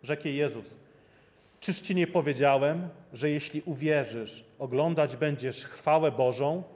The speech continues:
Czyli innymi słowy, nie poddawaj się, nie poddawaj się zniechęceniu. Ono, ono przyjdzie,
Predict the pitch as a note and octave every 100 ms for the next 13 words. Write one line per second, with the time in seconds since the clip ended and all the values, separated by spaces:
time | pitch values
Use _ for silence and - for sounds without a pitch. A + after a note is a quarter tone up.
0 | - - _ _ _ - D#3+ D3 D3 D3+
1 | C#3+ D#3+ C#3 C#3+ - - - _ _ _
2 | _ - D#3 E3+ E3+ C#3 E3 D#3+ C3 A#2+
3 | A2 - G#2 A#2+ D3+ E3 B2+ D3+ E3 F#3+
4 | - F3 D#3+ F#3+ G#3+ G#3 - A#3+ D#3 C3
5 | D3+ F3+ F#3 D#3+ F3 F3 - A#3+ B3+ F#3
6 | A#2+ A#2+ D3+